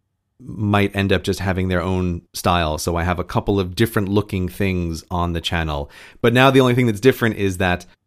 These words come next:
it is other people who have made them. It is not me. Because from my perspective, since I have made all the videos, I think I over-assume their visual similarity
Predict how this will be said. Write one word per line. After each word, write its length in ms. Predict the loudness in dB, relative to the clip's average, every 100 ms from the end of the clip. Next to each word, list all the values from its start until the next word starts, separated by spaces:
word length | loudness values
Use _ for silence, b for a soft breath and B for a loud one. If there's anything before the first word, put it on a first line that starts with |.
| _
it 80 | 2
is 140 | 2
other 220 | 4 4 2
people 260 | 0 0
who 120 | 2
have 120 | 2 2
made 240 | 2 2
them. 180 | 0 0
It 100 | -2
is 140 | -2 -2
not 300 | -2 -2 -4
me. 340 | -4 -6 -18 _ _ _ _
Because 420 | -4 0 -2 -2 -14
from 300 | 2 2 4
my 520 | 4 4 4 4 0 -4 _ _ _ _
perspective, 840 | -4 0 0 0 2 2 0 -6 -14
since 240 | -4 -4 -4 -4
I 220 | -2 0
have 260 | 0 0 0
made 220 | 0 0
all 220 | 0 -2
the 100 | -2
videos, 480 | -2 0 0 -2 -4 B B B -4
I 180 | -2
think 380 | -2 0 0 0 -4
I 460 | -4 -2 -2 -2 -6 _ _ _ 2
over-assume 1600 | 6 8 6 6 6 6 0 -4 -4 0 2 2 2 -2 -2
their 220 | 0 0 0
visual 640 | 0 0 2 2 2 0
similarity 840 | -2 -2 0 0 0 0 -4 -10